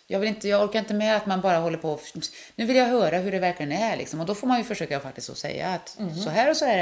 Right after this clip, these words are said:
Speaker 1: är det. Om du ska dit, upp eller ner, eller om du ska göra så här, då får du, då får du
Speaker 2: Mm.
Speaker 1: jobba så här.
Speaker 2: Mm.
Speaker 1: Och sen kanske det är vissa som, som behöver mer,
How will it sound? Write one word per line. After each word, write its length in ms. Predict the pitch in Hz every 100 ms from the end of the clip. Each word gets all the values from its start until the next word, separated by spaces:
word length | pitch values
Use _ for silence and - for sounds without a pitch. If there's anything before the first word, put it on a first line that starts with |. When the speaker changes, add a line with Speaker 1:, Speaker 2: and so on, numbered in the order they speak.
| 147
Speaker 1:
är 140 | 151 175
det. 160 | 156
Om 100 | 170
du 60 | 170
ska 160 | - 185
dit, 360 | 226 254 -
upp 240 | 233 226 202
eller 160 | 190
ner, 240 | 185 160 156
eller 200 | 160 156
om 120 | 156
du 60 |
ska 140 | 156 160
göra 100 | 151
så 80 | 160
här, 140 | 139
då 60 | 147
får 140 | 170
du, 160 | 175 175
då 360 | - - _ -
får 60 |
du 40 | 190
Speaker 2:
Mm. 80 | 180
Speaker 1:
jobba 180 | 151
så 120 | 131 147
här. 240 | 139 - -
Speaker 2:
Mm. 120 | 208 214 - - -
Speaker 1:
Och 160 | 220 208
sen 180 | 196
kanske 200 | 175 175 175
det 60 |
är 120 | 165 147
vissa 240 | 165 147
som, 360 | - 143 143 143 -
som 340 | - - 147 143
behöver 300 | 143 143 135
mer, 260 | 135 127